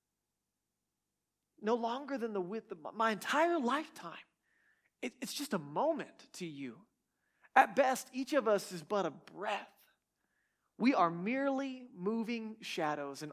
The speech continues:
all of our busy rushing, it ends in nothing. We heap up wealth, not knowing who, who, who's gonna spend it. And then he goes on and he says, "So, God, where do I put my hope?" It's a good question, right? Like, I,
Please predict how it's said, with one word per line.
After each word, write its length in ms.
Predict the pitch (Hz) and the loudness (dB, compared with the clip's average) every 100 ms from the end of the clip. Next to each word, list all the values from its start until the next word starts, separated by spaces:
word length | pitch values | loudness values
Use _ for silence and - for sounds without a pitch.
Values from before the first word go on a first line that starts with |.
| - | -2
all 400 | 226 254 262 226 | 0 4 4 4
of 140 | 185 | 2
our 160 | 170 156 139 - | 2 0 -2 -2
busy 680 | 233 208 247 240 233 233 233 _ _ _ _ - | 0 0 -2 -4 -4 -10 -14 _ _ _ _ -6
rushing, 720 | 170 208 - 233 226 220 226 - - _ - | 0 2 0 -4 -4 -6 -10 -16 -20 _ -8
it 140 | 180 - | -8 -2
ends 500 | 214 240 247 233 - - | 0 0 -2 -8 -8 -4
in 320 | 202 208 185 | -2 -2 -2
nothing. 360 | 233 262 - - | -2 -4 -8 -12
We 120 | 151 185 | -8 -4
heap 240 | 254 240 | -2 2
up 240 | 202 151 160 | 2 2 2
wealth, 320 | 214 285 285 | 4 4 0
not 220 | 175 160 160 | -4 -6 -2
knowing 320 | 196 214 180 | -2 -2 -2
who, 140 | 190 | -2
who, 200 | 196 196 196 | -2 -6 -6
who's 220 | 190 175 | -8 -6
gonna 140 | 160 | -8
spend 400 | 135 - 269 285 | -8 -6 -4 -2
it. 280 | 311 320 - - - - - | -2 -4 -14 -20 -20 -12 -2
And 100 | 202 | 2
then 80 | 220 | 2
he 80 | |
goes 240 | 226 254 220 | 4 4 4
on 240 | 269 285 | 2 2
and 80 | 233 | 2
he 80 | 208 | -2
says, 320 | 233 214 202 | 0 0 0
"So, 360 | - 254 240 - _ - | 0 0 0 -2 _ -8
God, 240 | 185 233 214 - _ _ _ _ _ | 0 0 0 -8 _ _ _ _ _
where 180 | - 294 | 0 0
do 120 | 349 | 2
I 60 | 311 | 0
put 280 | - 294 285 | -2 -6 0
my 180 | 190 | 0
hope?" 540 | 143 - 196 - - - - _ _ _ _ _ _ - | 0 -2 2 2 2 -8 -20 _ _ _ _ _ _ -10
It's 140 | 135 | -2
a 60 | 302 | 0
good 180 | 277 302 | 0 0
question, 420 | - 311 - 170 | 4 4 2 -2
right? 260 | 170 226 220 | 2 4 4
Like, 140 | - | 0
I, 140 | 226 | 0